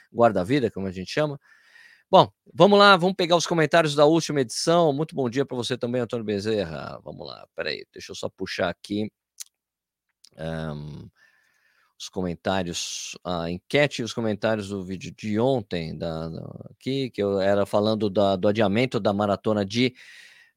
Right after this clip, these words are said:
eh, Santiago. Puta, pior que já me deram outra informação, também já não sei no que acredito, né? Falando que o governo não oficializou a eleição pro dia que seria o dia da maratona, então talvez eles voltem atrás. Ah, pelo amor de Deus, não quero mais correr a prova.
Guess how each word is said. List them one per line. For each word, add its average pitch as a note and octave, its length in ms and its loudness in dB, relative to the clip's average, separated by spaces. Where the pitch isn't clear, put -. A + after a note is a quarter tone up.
eh, F#2+ 420 2
Santiago. C#3 760 6
Puta, E3 280 2
pior D3+ 200 6
que - 80 -12
já G3 80 6
me F3+ 80 6
deram E3 220 8
outra E3 160 4
informação, D3+ 420 2
também F3+ 220 2
já G#3 120 4
não F#3 80 2
sei G#3+ 200 6
no G#3 60 0
que A3 100 2
acredito, G#2+ 560 0
né? G#2+ 160 -6
Falando D3 260 -2
que D3+ 180 0
o D#3 80 0
governo E3+ 440 6
não A#3 160 4
oficializou F3 640 4
a E3+ 60 4
eleição C#3 380 2
pro C3+ 140 -6
dia B2 180 -2
que - 100 -12
seria A#2 260 -2
o A2 40 -2
dia A2 140 0
da G#2+ 100 2
maratona, A#2+ 420 -2
então B2+ 160 -4
talvez A#2+ 280 -2
eles G#2 140 -6
voltem A#2 240 -4
atrás. D3 220 -4
Ah, D3 100 0
pelo G#3 180 -2
amor F3+ 140 0
de C#3 100 0
Deus, G2+ 180 0
não B2+ 80 -8
quero C#3 160 -4
mais B2 120 -4
correr A2 160 -6
a G2 40 -10
prova. D#2+ 240 -14